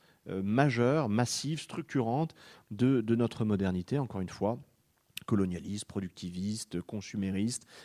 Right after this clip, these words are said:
extractiviste, en, en poussant tout cela jusqu'à son, son dernier terme. Et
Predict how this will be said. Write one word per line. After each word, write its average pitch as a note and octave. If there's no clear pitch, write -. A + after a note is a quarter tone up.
extractiviste, G#2
en, G2
en G2
poussant C#3
tout -
cela D3+
jusqu'à A#2+
son, G2+
son -
dernier G2+
terme. F#2
Et C3+